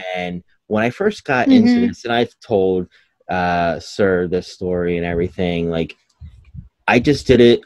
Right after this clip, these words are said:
Speaker 1: on a whim. Uh, friends of mine asked me to be,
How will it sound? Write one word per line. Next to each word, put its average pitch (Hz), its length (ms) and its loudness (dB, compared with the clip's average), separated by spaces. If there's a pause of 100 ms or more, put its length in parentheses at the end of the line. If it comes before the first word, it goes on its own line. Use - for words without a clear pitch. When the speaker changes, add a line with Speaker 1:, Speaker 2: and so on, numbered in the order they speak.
Speaker 1:
on 107 160 4
a 95 60 4
whim. 95 720 2
Uh, 87 200 2
friends 107 320 -2
of 107 60 2
mine 107 340 2
asked 92 260 -4
me 101 80 -2
to 98 80 -4
be, 90 180 -10